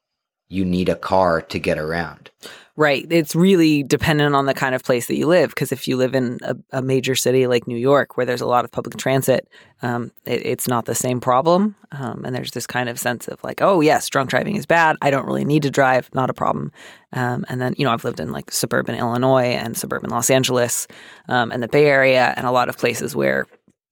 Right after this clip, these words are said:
Speaker 2: most people drive most of the time. Um, and, uh, there are often,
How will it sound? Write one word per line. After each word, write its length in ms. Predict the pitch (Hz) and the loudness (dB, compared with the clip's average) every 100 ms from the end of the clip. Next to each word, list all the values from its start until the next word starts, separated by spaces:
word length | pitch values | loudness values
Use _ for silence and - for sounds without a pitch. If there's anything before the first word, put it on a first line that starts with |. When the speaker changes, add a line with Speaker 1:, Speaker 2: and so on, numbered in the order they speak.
| - | -8
Speaker 2:
most 400 | 139 135 127 - | -2 0 0 0
people 320 | 123 123 123 | 0 2 0
drive 540 | 123 113 117 - - - | 2 2 2 -2 -10 -10
most 300 | - 123 127 | -8 -4 -4
of 40 | |
the 60 | - | -2
time. 420 | 120 120 120 120 - - - _ | 0 2 2 -2 -14 -20 -20 _
Um, 420 | 127 120 123 127 - | -2 0 -2 -6 -6
and, 420 | 131 127 131 131 - _ _ - | -4 -2 -4 -8 -12 _ _ -12
uh, 60 | - - | -10 -12
there 300 | - 139 135 | -6 2 4
are 200 | 135 - | 4 2
often, 540 | 120 113 135 95 - | 0 0 -4 -4 -8